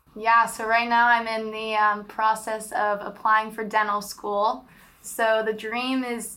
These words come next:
to be a dentist, pulling people's teeth out or <laughs> fixing 'em up. Um, not sure if I wanna specialize or just be a general dentist, but I'm excited for the process and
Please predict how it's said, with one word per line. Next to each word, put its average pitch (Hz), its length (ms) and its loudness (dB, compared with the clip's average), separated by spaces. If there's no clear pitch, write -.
to 226 120 -4
be 226 160 -6
a 214 60 -4
dentist, 220 600 -2
pulling 214 380 -8
people's 233 360 -10
teeth 226 320 -8
out 214 500 4
or - 200 -2
<laughs> - 380 -4
fixing 247 360 -2
'em 247 140 4
up. 240 320 6
Um, - 500 4
not - 300 2
sure 240 320 0
if 240 100 0
I 226 120 4
wanna 214 180 0
specialize 262 840 4
or 202 100 -6
just 202 280 -10
be 202 360 -6
a 214 80 -4
general 220 380 4
dentist, 220 680 0
but 202 480 2
I'm 214 120 -2
excited 208 380 -2
for 226 80 -6
the 214 80 2
process 277 840 2
and 202 400 -8